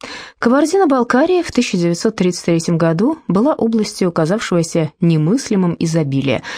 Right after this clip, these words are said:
Поражали базары, сытые лошади, тучные стада коров и овец. И Знальчик Бабель писал своей матери: «Я все ношусь по области Кабардино-Балкарской, жемчужине среди советских областей, и никак не нарадуюсь тому, что приехал сюда.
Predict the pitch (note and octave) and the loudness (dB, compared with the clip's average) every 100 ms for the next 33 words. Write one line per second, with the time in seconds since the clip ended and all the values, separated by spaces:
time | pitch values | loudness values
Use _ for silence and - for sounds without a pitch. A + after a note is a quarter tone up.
0 | - - F3 F#3 A3+ F#3+ E3 D#3 D3 C3 | -14 -2 0 2 0 0 0 0 -2 -2
1 | B2 - D3+ C#3+ C#3 C#3 G3+ A3 D3 C#3+ | -4 -4 -4 0 0 2 0 0 -2 -2
2 | B2+ - D3 - C3+ C3+ - C#3 C3+ - | -2 -2 -4 0 -2 -2 -2 -2 -2 -2
3 | C3 D#3+ E3+ C3 A2+ - - - - _ | 0 0 0 -2 -2 -4 -8 -12 -16 _
4 | _ - A#3+ D4+ G#4+ - E4+ B3+ D#4 E4+ | _ 0 2 2 0 -2 0 2 2 0
5 | D#4+ C4 - C4+ - C4+ C4 G3+ F#3 - | 0 -4 -2 -4 -2 0 2 2 0 -4
6 | G3 - - - - G3+ E4+ - F#4+ D#4+ | -6 -6 -12 -14 0 2 2 2 0 2
7 | - D4 - G#3+ F#3+ F#3+ G3 - - G3 | 0 0 0 2 2 0 -2 -2 -2 0
8 | F3 E3 E3+ C4 A#3+ F#3 - D3 D3 - | 0 2 2 2 2 0 0 -2 -2 -4
9 | D#3+ D3 - E3 F3+ D#3 D#3+ G#3+ B3+ C4 | -4 -4 -2 0 0 0 0 2 2 0
10 | B3 D3+ C#3 - C#3 E3 - - E3+ D#3 | 0 -2 -2 -2 0 0 -2 -4 -2 0
11 | D3 - D3 C#3+ - - - - E3 A3 | -2 -2 -2 -2 -4 -14 -4 0 2 2
12 | A3 E3 D3 F#3 E3+ C#3 D3+ C#3 G3+ A#3+ | 0 0 2 0 0 -2 0 2 2 0
13 | - D3+ C#3 - E3+ C#3 A3 - C#3 D3 | 0 -2 0 0 0 0 -2 -4 -4 -4
14 | C3 C3 | -2 -2